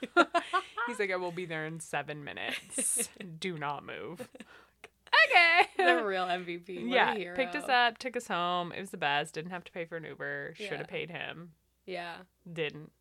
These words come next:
Speaker 2: Didn't. But we gave him a shout out. <laughs>
Speaker 1: Gave him a shout out on the Monday morning report out at work, so,
Speaker 2: So it's
Speaker 1: you know,
Speaker 2: fine.
Speaker 1: even, square.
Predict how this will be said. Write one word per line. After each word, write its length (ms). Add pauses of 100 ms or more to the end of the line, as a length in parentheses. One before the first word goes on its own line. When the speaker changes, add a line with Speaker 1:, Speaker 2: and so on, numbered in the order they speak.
(180)
Speaker 2:
Didn't. 320 (100)
But 160
we 60
gave 180
him 80
a 60
shout 200
out. 420
<laughs> 80
Speaker 1:
Gave 120
him 60
a 60
shout 260
out 140
on 120
the 60
Monday 220
morning 320
report 300
out 160
at 100
work, 280
so, 400 (240)
Speaker 2:
So 80
it's 140
Speaker 1:
you 60
know, 140
Speaker 2:
fine. 200
Speaker 1:
even, 380
square. 540